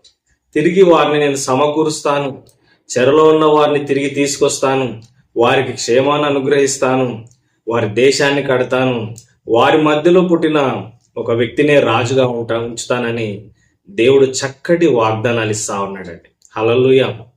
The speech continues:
ఇట్టి వాగ్దానాల ప్రకారం దేవుడు మనందరినీ దీవించును గాక.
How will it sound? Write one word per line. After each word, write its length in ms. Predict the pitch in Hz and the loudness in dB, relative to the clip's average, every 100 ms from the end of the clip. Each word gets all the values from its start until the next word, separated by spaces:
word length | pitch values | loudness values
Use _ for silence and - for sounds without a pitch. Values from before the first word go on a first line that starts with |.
| _ _ _ _ _ _ - | _ _ _ _ _ _ -12
ఇట్టి 200 | 123 123 | -8 -2
వాగ్దానాల 640 | 120 120 131 127 143 143 139 | 2 2 2 0 0 0 0
ప్రకారం 600 | 110 110 117 110 104 104 - _ _ _ - | -2 -4 -2 -2 -4 -8 -16 _ _ _ -4
దేవుడు 300 | 107 135 131 | 2 4 4
మనందరినీ 800 | 120 110 110 113 120 131 131 120 | 2 -2 -4 -4 0 0 2 0
దీవించును 540 | 104 101 101 - 120 | -2 -4 -6 -6 -6
గాక. 240 | 110 92 | -6 -8